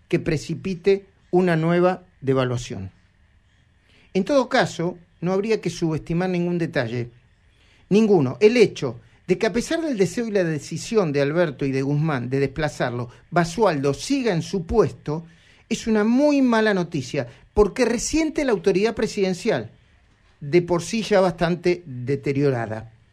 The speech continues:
La anécdota de que la cámpora publicó, escucha bien,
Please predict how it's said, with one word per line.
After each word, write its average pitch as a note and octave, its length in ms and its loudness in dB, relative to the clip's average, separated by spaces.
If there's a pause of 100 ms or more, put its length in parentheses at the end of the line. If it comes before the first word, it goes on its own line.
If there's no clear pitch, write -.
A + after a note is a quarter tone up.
(600)
La C#4 100 4
anécdota F3+ 680 0
de F3 200 0
que G3+ 120 2
la G#3 140 2
cámpora D#4 460 0
publicó, F3 520 2
escucha F#3 380 -4
bien, D3 320 0